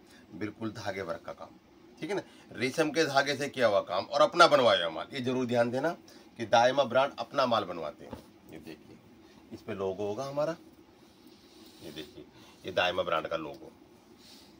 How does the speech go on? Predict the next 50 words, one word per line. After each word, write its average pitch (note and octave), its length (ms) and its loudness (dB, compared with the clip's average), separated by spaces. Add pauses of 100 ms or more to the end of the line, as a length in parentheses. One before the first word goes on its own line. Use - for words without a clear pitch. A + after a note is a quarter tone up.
(260)
ठीक B2+ 100 -10
है F#3+ 60 -4
ना, - 100 -10 (480)
सारा G2+ 280 0
logo D2+ 260 -6
मिलेगा, C#2+ 280 -12 (120)
अपना F#2+ 280 -2
बनवा। D#2 240 -4
और E2 160 -6
काम F#2 220 2
की G2 100 -10
बात G2 240 0
करें A2 140 -8
तो G#2+ 100 -12
ये F#2 60 -8
देखिए, F2 240 -14
रेशम F#2+ 360 -10
के A2 140 -8
धागे F2 320 -10
से G#2 140 -12
सारा E2+ 300 -8
किया D2 240 -12
गया C#2+ 160 -12
काम। C#2 200 -18 (920)
और D2+ 280 -8
back D#2+ 240 -6
side F2 240 -6
देख F#2 160 -12
लीजिए A2+ 220 -6
आप, C3+ 120 -10 (420)
कोरा G#2+ 240 2
कपड़ा A#2 280 0
है, E3 180 -6 (240)
जितना F#2+ 300 -4
धुलेगा G2+ 340 -4
उतना G#2+ 220 -6
गफ F2+ 260 -4
हो G#2 60 -6
जाएगा। C3+ 340 -4 (640)
और E2 400 -2
बाद F#2 280 0
में F2+ 120 -8
आप E2+ 200 -4
इसे F2 200 -14 (580)
कोरे A2 200 -2
को A#2 120 -6
बनवा C#3+ 260 6
लीजिए D#3 260 2
या A2 160 0
फिर - 160 -14